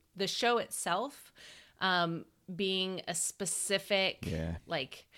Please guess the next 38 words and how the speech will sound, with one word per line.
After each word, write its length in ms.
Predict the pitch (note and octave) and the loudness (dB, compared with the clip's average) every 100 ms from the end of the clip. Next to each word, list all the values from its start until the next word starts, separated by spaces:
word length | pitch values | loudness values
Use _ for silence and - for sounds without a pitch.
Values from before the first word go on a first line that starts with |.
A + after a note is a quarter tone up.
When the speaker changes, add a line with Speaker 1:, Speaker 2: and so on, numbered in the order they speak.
| - - | -14 -4
Speaker 1:
episode 320 | F#3+ - F#3+ | -2 0 0
by 140 | E3+ D3 | 4 6
episode 500 | E3+ E3+ F#3 F3 E3 | 4 2 -2 -2 -2
for 580 | - E3 D#3+ D#3+ D#3+ D#3+ | -4 0 0 0 -2 -4
the 80 | E3+ | -8
T 200 | D#3+ - | -8 -8
V 120 | E3+ | -8
show, 260 | G#3+ A#3 C#4 | -6 -2 -4
when 200 | A3+ F3 | -2 -2
the 80 | D#3+ | -4
T 180 | - F#3+ | -6 -6
V 100 | F3+ | -4
show 260 | - F3 | -2 -2
isn't 260 | E3+ D#3+ - | -2 -4 -6
running, 380 | D3+ E3+ A#3 A#3+ | -2 -2 -2 -2
we 100 | F#3 | -2
don't 220 | D#3+ C#3+ | -2 -4
have 240 | D#3 D3 | -6 -8
to 320 | - D3 C#3 - | -8 -8 -8 -8
rush 520 | C#3+ - - - - - - _ | -8 -8 -8 -10 -12 -16 -20 _
for 160 | _ D3 | _ -10
that. 440 | - - - - - | -8 -8 -10 -14 -10
Speaker 2:
Yeah. 380 | E2 E2 E2+ E2+ | -6 -6 -6 -4
Speaker 1:
So 600 | E3 D#3+ D#3 C#3+ A#2 - | 0 2 2 -2 -8 -12
when 360 | - E3+ F#3 F3+ | -14 -6 -4 4
that's 280 | E3+ D#3+ - | 4 4 2
over, 680 | F3 F3 D#3+ D3+ D3 C#3+ - - _ - | -2 0 -2 -2 -2 -4 -10 -20 _ -12
my 600 | E3 D#3+ C#3+ C#3 C#3 D3+ _ - - _ _ _ _ - | -6 -4 -2 -2 -4 -8 _ -20 -20 _ _ _ _ -2
podcast 480 | A3 F#3+ F#3 E3+ - | 4 4 4 0 -2
recording 380 | D#3+ E3 D3+ | -4 -4 -2
will 100 | C#3 | -4
also 520 | C#3 F#3 E3+ E3 C#3+ D#3 - - | 0 0 2 0 0 -2 -8 -18
<laughs> 180 | _ E3+ | _ -2
lessen. 440 | E3+ - - E3 - - _ | -2 -2 -4 -4 -4 -14 _
Speaker 2:
You've 200 | - C3 | -6 -4
talked 200 | - G#3 E3+ | 2 2 4
about 180 | |
a, 60 | C3+ | 4